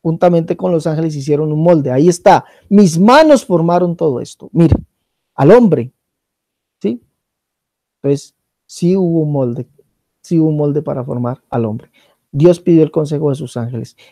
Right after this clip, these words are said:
Dios y sus ángeles hicieron el molde, donde el ser humano fue moldeado, fue hecho, fue creado. Sí.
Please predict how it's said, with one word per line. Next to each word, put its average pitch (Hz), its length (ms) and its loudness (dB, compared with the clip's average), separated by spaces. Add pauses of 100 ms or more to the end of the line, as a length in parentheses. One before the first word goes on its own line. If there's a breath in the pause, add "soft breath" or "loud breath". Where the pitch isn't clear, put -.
(100 soft breath)
Dios 185 360 4
y 190 40 -2
sus 170 160 -6
ángeles 151 400 -6
hicieron 156 360 -8
el 151 80 -8
molde, 175 340 -8 (1200)
donde 143 280 0
el 127 180 -2
ser 151 200 0
humano 156 400 -4 (440)
fue 139 120 -2
moldeado, 135 680 -2 (300)
fue 135 340 0 (100)
hecho, 147 360 -2 (160)
fue 160 340 -4 (180)
creado. - 520 -10 (880)
Sí. 104 320 -8